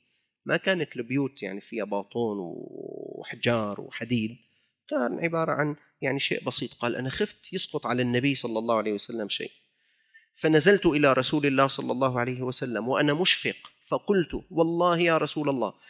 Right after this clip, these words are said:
لا أعلو سقيفة أنت تحتها.'" ولم يزل يتضرع إليه حتى أمر النبي صلى الله عليه وسلم بمتاعه فنقل إلى العلو. قال أبو أيوب: "وكنا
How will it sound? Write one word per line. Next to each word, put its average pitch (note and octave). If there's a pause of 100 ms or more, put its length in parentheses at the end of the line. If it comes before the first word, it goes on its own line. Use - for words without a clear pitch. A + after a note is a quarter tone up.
(200)
لا G3
أعلو F3
سقيفة F3+
أنت C3+
تحتها.'" A2+ (760)
ولم D#3+
يزل D3+
يتضرع C3+
إليه E3+ (260)
حتى -
أمر B2
النبي A2
صلى B2
الله A2+
عليه A2
وسلم G#2+
بمتاعه E3
فنقل C#3
إلى A2
العلو. G#2+ (1600)
قال F3+
أبو B2+
أيوب: F#2+ (1080)
"وكنا F3